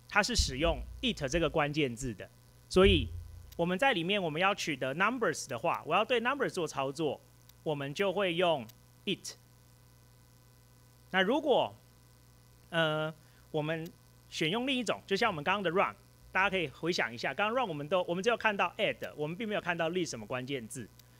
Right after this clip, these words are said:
这是因为呢，list 这个关键字在这一个情境之下是可以省略掉的，我们可以直接写 add，就可以直接对它进行操作。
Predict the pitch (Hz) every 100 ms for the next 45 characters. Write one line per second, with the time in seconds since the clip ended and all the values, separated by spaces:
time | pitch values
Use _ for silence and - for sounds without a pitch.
0 | - 233 240 240 240 226 190 170 175 254
1 | 254 151 185 175 175 180 170 139 170 113
2 | - - 160 143 131 226 226 175 - 139
3 | 143 165 135 135 131 110 156 143 - 107
4 | 127 117 127 101 101 92 - - - -
5 | 175 202 196 226 180 160 170 180 180 165
6 | 127 98 - - - 185 127 107 - -
7 | - - - 190 160 147 113 123 147 147
8 | 123 120 135 113 101 - 110 107 120